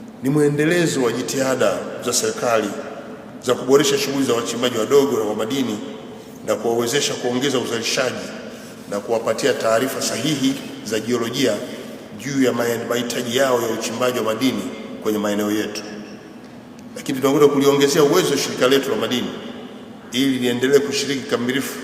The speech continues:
katika shughuli za uchimbaji wa madini. Ununuzi wa mitambo hii umewezesha kupunguza changamoto za wachimbaji wadogo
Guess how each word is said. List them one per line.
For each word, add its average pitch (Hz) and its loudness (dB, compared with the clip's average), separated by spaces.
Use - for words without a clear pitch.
katika 123 -2
shughuli 131 -2
za 123 0
uchimbaji 110 0
wa 95 -4
madini. 98 -4
Ununuzi 151 6
wa 185 6
mitambo 185 4
hii 196 4
umewezesha 165 4
kupunguza 160 0
changamoto 143 0
za 135 2
wachimbaji 131 0
wadogo - 4